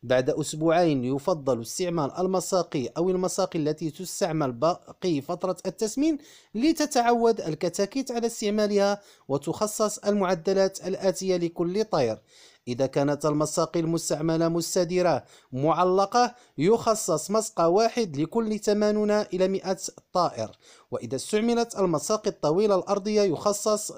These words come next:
جوج سنتيمتر من طول المسقى من ناحية واحدة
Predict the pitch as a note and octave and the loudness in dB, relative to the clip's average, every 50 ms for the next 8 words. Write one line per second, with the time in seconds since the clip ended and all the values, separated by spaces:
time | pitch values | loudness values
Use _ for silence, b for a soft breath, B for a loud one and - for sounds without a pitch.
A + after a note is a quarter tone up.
0 | - - - D3 C#3 F3 G#3 G3+ - - G3 E3+ - G3 F#3+ G3+ G3 G3 F3+ E3 | -12 -10 -8 -4 -2 -2 -2 -2 -2 -4 -4 -4 -2 -2 -2 0 0 0 0 0
1 | D#3 C#3+ - F#3+ F#3+ F#3 F3+ E3 E3 E3 F3+ F3+ - - A#3 A3+ A3+ A3+ - - | -2 -2 -2 0 0 0 0 0 0 -2 -2 -2 -2 0 2 2 2 2 0 -4
2 | F3+ G3+ A#3+ B3 A#3 G#3+ G3 F#3 - F#3+ F3+ E3+ F3 - F#3+ F3+ F3 F3+ F3+ E3+ | -6 -4 -2 -2 -2 -2 -2 -2 -2 -2 -2 -2 -2 -2 -2 -2 0 0 0 0
3 | - F3 E3+ E3 F3+ F3 E3+ | 0 -2 -2 0 2 0 0